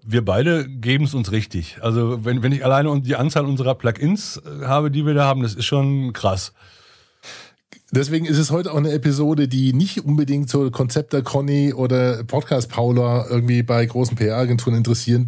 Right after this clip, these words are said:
Speaker 2: Vielleicht auch, weil jetzt geht's heute wirklich so ein bisschen um, ja, um den T-, äh, Tinfoil Hat Moment. Also es geht um Technik, es geht um Plugins, es geht darum, wie wir eigentlich normalerweise empfehlen würden und was wir auch tun, wie man Audio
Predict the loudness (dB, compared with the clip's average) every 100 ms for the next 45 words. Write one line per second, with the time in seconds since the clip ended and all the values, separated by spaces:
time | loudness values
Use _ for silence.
0 | -4 -4 -2 0 -2 0 0 0 0 0
1 | -2 -10 _ -4 -2 -2 0 0 2 0
2 | 0 -2 -2 0 0 0 2 0 0 0
3 | 2 2 0 _ _ _ _ -2 0 0
4 | 0 0 0 -4 -4 -2 -4 -6 -2 -2
5 | -2 -2 0 0 0 0 0 -2 -4 -2
6 | -2 0 0 0 0 0 0 0 0 0
7 | 0 0 -2 -2 0 0 0 0 0 2
8 | 0 2 2 2 2 2 0 0 0 0
9 | 0 -2 0 0 0 0 0 0 -2 0
10 | 0 2 2 0 0 -2 -2 -2 0 0
11 | -2 -4 0 0 0 -4 _ _ _ 0
12 | 2 2 0 0 0 2 2 2 0 -2